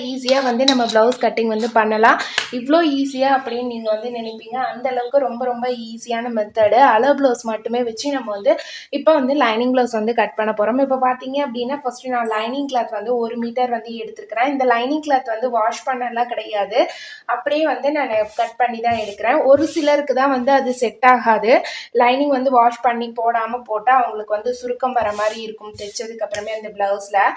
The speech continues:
அதனால அந்த மாதிரி இருக்கிறவங்களுக்கு மட்டும்தான் வந்து வாஷ் பண்ணி இந்த மாதிரி வந்து ஸ்டிச் பண்றது. அதுவும் அதே வ-, அந்த மாதிரி கம்ப்ளைண்ட் இருந்ததுன்னா கஸ்டமரே வந்து வாஷ் பண்ணிட்டு வந்துருங்க அப்படின்னு தான் சொல்லி சொல்றது. இப்ப பாத்தீங்க அப்படின்னா, ஃபர்ஸ்ட் நம்ம வந்து இதை நான் கரை பக்கத்துல நாலா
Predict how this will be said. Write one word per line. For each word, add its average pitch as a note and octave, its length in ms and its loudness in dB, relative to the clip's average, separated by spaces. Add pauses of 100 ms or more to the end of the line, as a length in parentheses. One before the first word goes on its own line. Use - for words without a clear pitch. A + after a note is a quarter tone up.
(280)
அதனால C#4+ 360 4
அந்த C#4 260 2
மாதிரி C#4 260 0
இருக்கிறவங்களுக்கு A#3 600 -2
மட்டும்தான் A3+ 420 0
வந்து C4 240 2
வாஷ் A3+ 320 6
பண்ணி A#3+ 260 2
இந்த A3+ 160 -2
மாதிரி G#3+ 240 -4
வந்து A3 240 -4
ஸ்டிச் - 300 -12
பண்றது. G3 380 0 (840)
அதுவும் A#3+ 320 6
அதே B3+ 280 6
வ-, A#3+ 180 2 (300)
அந்த A3 160 2
மாதிரி C#4 200 6
கம்ப்ளைண்ட் B3+ 400 4
இருந்ததுன்னா A#3 360 2
கஸ்டமரே C4 420 4
வந்து B3+ 200 4
வாஷ் A3+ 240 0
பண்ணிட்டு A3+ 320 -2
வந்துருங்க G#3 300 -4
அப்படின்னு G#3 320 -2
தான் A#3 140 0
சொல்லி A3 180 -2
சொல்றது. G3+ 420 -2 (380)
இப்ப C4 180 2
பாத்தீங்க C4+ 360 4
அப்படின்னா, C#4 300 2
ஃபர்ஸ்ட் C4 280 0
நம்ம B3+ 160 2
வந்து A3+ 240 4 (120)
இதை B3 280 4
நான் A#3 300 4 (100)
கரை B3+ 260 6
பக்கத்துல B3+ 540 2
நாலா B3 340 6